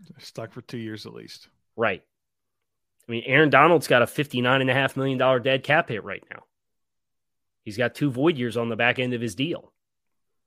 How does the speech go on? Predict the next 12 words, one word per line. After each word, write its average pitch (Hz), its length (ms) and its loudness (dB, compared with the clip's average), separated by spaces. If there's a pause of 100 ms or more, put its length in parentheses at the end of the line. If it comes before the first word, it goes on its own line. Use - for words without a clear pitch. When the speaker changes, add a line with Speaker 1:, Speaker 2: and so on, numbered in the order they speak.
(640)
Speaker 2:
And 110 120 -8
he's 135 200 0
in 127 180 -2 (100)
year 127 260 -4
two 143 240 2
of 127 80 2
a 131 60 0
three-year, 135 360 -2
ninety-five 127 560 -2
million 120 320 -4
dollar 110 460 -4 (1160)
contract. - 540 -6